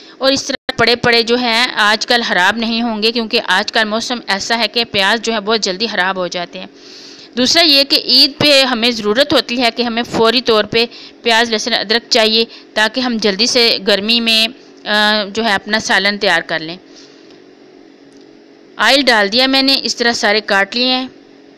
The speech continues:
ये मैंने देखें ऑयल यहाँ पे रख दिया है गर्म होने के लिए और अब इसमें, अब मैंने अंदाजे से ही अपने उस, अ, ऑयल डाला है, बहुत ज़्यादा भी नहीं डाला। देख लीजिएगा आप अपने हिसाब से कि आपके पास कितने प्याज हैं, उस हिसाब से डालिएगा।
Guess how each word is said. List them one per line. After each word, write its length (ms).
ये 220
मैंने 280
देखें 280
ऑयल 340
यहाँ 280
पे 120
रख 200
दिया 200
है 120
गर्म 260
होने 240
के 160
लिए 240
और 320
अब 280
इसमें, 580
अब 180
मैंने 400
अंदाजे 400
से 140
ही 120
अपने 400
उस, 260
अ, 440
ऑयल 200
डाला 260
है, 120
बहुत 240
ज़्यादा 280
भी 100
नहीं 120
डाला। 340
देख 280
लीजिएगा 420
आप 140
अपने 220
हिसाब 320
से 140
कि 160
आपके 240
पास 220
कितने 320
प्याज 380
हैं, 60
उस 180
हिसाब 300
से 120
डालिएगा। 500